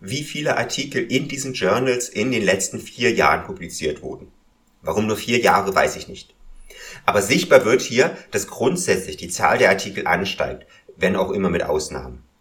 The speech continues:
Man kann schon sagen, dass der Großteil dieser Journals sich etabliert hat und so weit akzeptiert wird,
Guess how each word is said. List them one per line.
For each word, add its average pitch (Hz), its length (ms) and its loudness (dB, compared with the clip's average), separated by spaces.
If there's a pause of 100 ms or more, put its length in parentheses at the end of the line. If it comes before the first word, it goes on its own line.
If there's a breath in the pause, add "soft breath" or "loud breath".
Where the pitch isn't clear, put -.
(300)
Man - 140 -6
kann 95 180 -2
schon 101 280 0
sagen, 127 420 0 (200 loud breath)
dass - 160 -4
der 95 100 -2
Großteil 120 580 2
dieser 101 220 0
Journals 101 600 2
sich 95 180 -6
etabliert - 540 -2
hat 151 240 -2 (280 loud breath)
und 98 160 -6
so 110 260 -4
weit 123 160 8
akzeptiert - 560 -2
wird, 127 240 0